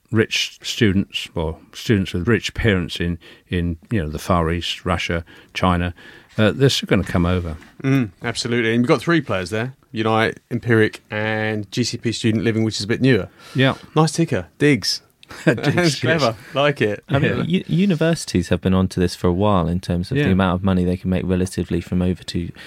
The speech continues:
Speaker 3: overseas students compared to domestic
Speaker 2: Absolutely.
Speaker 3: students. You know, they've very much milked that. So, yeah, it's interesting that property, uh,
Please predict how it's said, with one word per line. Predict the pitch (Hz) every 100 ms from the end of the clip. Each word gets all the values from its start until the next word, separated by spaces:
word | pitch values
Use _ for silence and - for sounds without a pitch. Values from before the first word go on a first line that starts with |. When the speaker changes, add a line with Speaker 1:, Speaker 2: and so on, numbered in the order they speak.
| - -
Speaker 3:
overseas | 92 95 101 95 -
students | - 85 - -
compared | - 90 87 -
to | -
domestic | 85 98 - 82
Speaker 2:
Absolutely. | - 80 - 69
Speaker 3:
students. | - - - -
You | 95
know, | 90
they've | 92
very | 95 92
much | 87 -
milked | 95 95 - -
that. | 80 67 -
So, | - 92 90 - - -
yeah, | 95 -
it's | - 98
interesting | 92 - - 80
that | 64
property, | - - 90 87 - - - - -
uh, | - 90